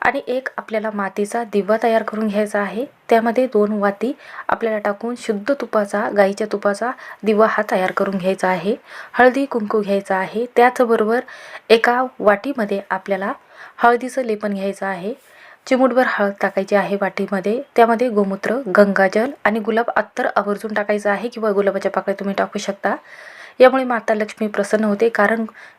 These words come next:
जे गुलाबाचं फूल आहे किंवा गुलाबाचं अत्तर आहे हे माता लक्ष्मीला प्रसन्न करत असते, आपल्या घराकडे आकर्षित करत असते. म्हणून गुलाबजल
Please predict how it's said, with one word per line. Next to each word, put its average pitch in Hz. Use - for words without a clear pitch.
जे 247
गुलाबाचं 208
फूल 208
आहे 196
किंवा 240
गुलाबाचं 214
अत्तर -
आहे 180
हे 233
माता 220
लक्ष्मीला 226
प्रसन्न 226
करत 220
असते, 226
आपल्या 262
घराकडे 208
आकर्षित 208
करत 190
असते. 196
म्हणून 214
गुलाबजल 220